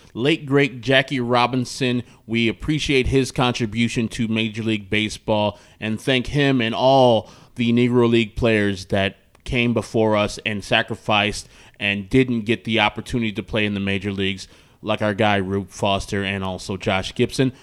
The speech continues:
So for Chris Tannehill, I'm Herb Lawrence. You've been listening to Locked On Sox.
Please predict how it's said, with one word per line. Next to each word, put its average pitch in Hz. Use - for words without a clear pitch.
So 117
for 113
Chris 175
Tannehill, 175
I'm 123
Herb 139
Lawrence. 180
You've 131
been 135
listening 175
to 156
Locked 139
On 151
Sox. -